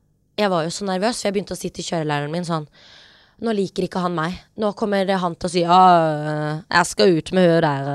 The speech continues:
eh, komikeren. Fy fader, skal stryke henne. Jeg skal ikke være han som bare lar henne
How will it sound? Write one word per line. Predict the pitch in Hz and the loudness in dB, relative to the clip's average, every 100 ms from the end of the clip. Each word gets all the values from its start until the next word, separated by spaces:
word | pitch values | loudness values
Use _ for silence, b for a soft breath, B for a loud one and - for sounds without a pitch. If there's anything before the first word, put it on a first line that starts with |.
| 147 143 | -4 -4
eh, | 147 | -6
komikeren. | - 185 135 131 143 156 165 160 - | -4 -4 -4 -6 -4 -2 -4 -6 -6
Fy | 180 | -4
fader, | 175 - - | -2 -4 -8
skal | - 214 | -10 -8
stryke | 190 - 208 151 - 190 | -6 0 2 2 2 0
henne. | 156 165 | 0 -2
Jeg | 180 190 | 2 2
skal | - 240 | 4 2
ikke | 190 | 2
være | 151 165 | 0 2
han | 160 | 0
som | 151 175 | 0 4
bare | 175 135 143 156 151 147 147 | 4 4 0 0 0 -2 0
lar | 160 139 156 | 0 0 0
henne | 185 147 139 143 147 | -2 -2 -6 -6 -8